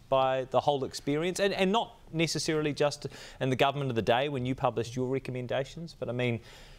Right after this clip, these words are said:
we've had a government in for five years now. They have recommendations from, uh, the inquiry into mental health, and they say they're working on some changes in legislation. But it seems that successive governments have a problem when it comes to tackling this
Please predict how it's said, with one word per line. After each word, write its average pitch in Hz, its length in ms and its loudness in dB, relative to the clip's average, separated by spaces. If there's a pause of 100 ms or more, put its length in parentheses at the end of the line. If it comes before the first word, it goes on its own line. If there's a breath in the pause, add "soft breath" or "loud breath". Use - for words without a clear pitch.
(160 loud breath)
we've 101 120 -14
had 107 120 -2
a 104 40 -2
government 113 340 2
in 123 140 -2
for - 100 -4
five 127 320 2
years 131 260 0
now. 131 200 2
They 113 160 4
have 113 180 0
recommendations 120 760 0
from, 113 440 -2 (100)
uh, - 60 -8 (100)
the 104 140 -2
inquiry 117 400 2
into 120 160 -4
mental 131 240 0
health, 143 420 0
and 107 180 2
they 110 140 4
say 120 220 2
they're 123 120 2
working 123 420 0
on 123 140 -2
some 127 140 -6
changes 123 460 -2
in 113 100 -2
legislation. 117 680 -2
But 135 160 2 (180 loud breath)
it 139 140 0
seems 202 260 4
that - 160 -2
successive 180 540 2
governments 131 680 0 (920 loud breath)
have 156 180 2
a 151 60 2
problem 110 420 0
when 113 160 2
it - 80 -4
comes 113 300 0
to 110 100 -2
tackling 110 460 -2
this 98 340 -2